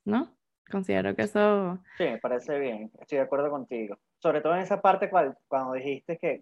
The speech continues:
Speaker 2: coño, uno es muy afortunado, pero súper afortunado porque te pones a pensar realmente y uno se queja, y se queja, y dices, "Coño, que quiero más, que tal, que no sé qué".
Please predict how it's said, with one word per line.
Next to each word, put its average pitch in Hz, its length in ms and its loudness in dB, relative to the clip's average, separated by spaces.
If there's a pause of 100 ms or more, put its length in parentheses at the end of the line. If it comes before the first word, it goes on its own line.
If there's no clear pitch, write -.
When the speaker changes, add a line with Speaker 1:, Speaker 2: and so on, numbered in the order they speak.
Speaker 2:
coño, 143 300 -6
uno 156 340 -6
es - 80 -14
muy 180 240 0
afortunado, 139 840 -2 (120)
pero 127 240 -2
súper 185 440 -2
afortunado 135 540 -2
porque 165 200 -4
te 123 100 -4
pones 135 280 -6
a 170 140 -6
pensar 131 500 -8
realmente 160 680 -8 (440)
y 139 80 -8
uno 156 120 -8
se - 140 -12
queja, 123 380 -10 (160)
y 123 60 -20
se - 140 -20
queja, 123 400 -6
y 123 100 -6
dices, - 160 -20
"Coño, 135 260 -8
que 117 120 -12
quiero 123 220 -6
más, 123 260 -10
que 123 100 -16
tal, 123 300 -6
que 123 80 -12
no 117 100 -14
sé - 180 -20
qué". 123 240 -4